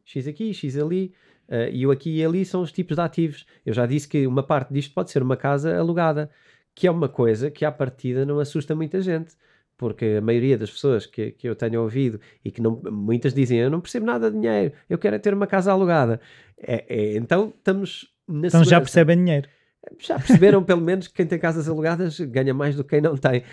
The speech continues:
Speaker 1: Então, <laughs> então é a solução óbvia, não é?
Speaker 2: Claro.
Speaker 1: E, e, aliás, teve aqui esta moda toda do turismo e, portanto, a maioria das pessoas queria
Speaker 2: Sim,
Speaker 1: ter
Speaker 2: sim.
Speaker 1: uma casa para o Airbnb. Era isto, em Lisboa.
Speaker 2: Verdade.
Speaker 1: E, portanto, eh, era aqui que estava o segredo.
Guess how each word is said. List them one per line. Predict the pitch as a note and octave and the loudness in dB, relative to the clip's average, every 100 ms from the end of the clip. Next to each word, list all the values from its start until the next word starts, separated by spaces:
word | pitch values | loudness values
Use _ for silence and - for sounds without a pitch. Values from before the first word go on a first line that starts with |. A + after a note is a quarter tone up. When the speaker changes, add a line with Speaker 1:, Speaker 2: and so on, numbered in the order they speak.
| - | -8
Speaker 1:
Então, | - C3+ D3+ C3+ | 0 0 0 -6
<laughs> | F#3 - D#3+ | -6 0 0
então | C#3+ C#3 D#3+ E3 E3+ - - | 0 2 2 2 -6 -14 -2
é | D#3 | 0
a | |
solução | D3+ D#3 C3+ E3+ | 0 -4 -4 0
óbvia, | E3 C#3+ B2 | 2 2 2
não | A#2+ | 0
é? | |
Speaker 2:
Claro. | A#2+ - C#3 B2 | -2 0 2 2
Speaker 1:
E, | |
e, | C3 | 4
aliás, | C#3+ B2 G2 | 2 2 -4
teve | - A#2+ | -2 -2
aqui | B2+ C3 | 0 -2
esta | - | 0
moda | B2+ C3 A#2 | -2 0 -2
toda | A2 - C3 A2 | -4 -2 -2 -2
do | G#2 | -6
turismo | - A#2+ B2 A#2 C#3 - _ | -2 0 0 -2 -6 -8 _
e, | - | -6
portanto, | A2 A2 G2 | -4 -4 -2
a | |
maioria | G2+ A2 A2 A#2+ | 0 2 4 2
das | A2+ | 2
pessoas | A2 B2+ A#2 | 0 0 2
queria | C#3 | 4
Speaker 2:
Sim, | C3 | 4
Speaker 1:
ter | B2 | 2
Speaker 2:
sim. | |
Speaker 1:
uma | A2 | 2
casa | A2+ C3+ C#3 | 0 0 0
para | C#3 | 2
o | |
Airbnb. | C3+ C3+ D3 D#3+ A#2+ G#2+ - | 2 4 2 0 0 -4 -4
Era | A2 G2+ | -2 0
isto, | G2 - - - _ | -2 -6 -16 -20 _
em | - A2 | -6 -2
Lisboa. | A#2+ C3 | 2 2
Speaker 2:
Verdade. | A#2+ A2 - _ - _ - | 2 -2 -10 _ -20 _ -10
Speaker 1:
E, | B2+ | -10
portanto, | - D3 C#3 D3+ D#3 _ _ _ _ - | -2 0 0 -2 -8 _ _ _ _ -4
eh, | A#2 | -4
era | C#3+ C3 | 0 0
aqui | B2 C#3+ | 0 -4
que | |
estava | - C3+ B2+ | 0 0 0
o | |
segredo. | A#2+ A#2+ F#2+ F2 | -2 -2 -2 -4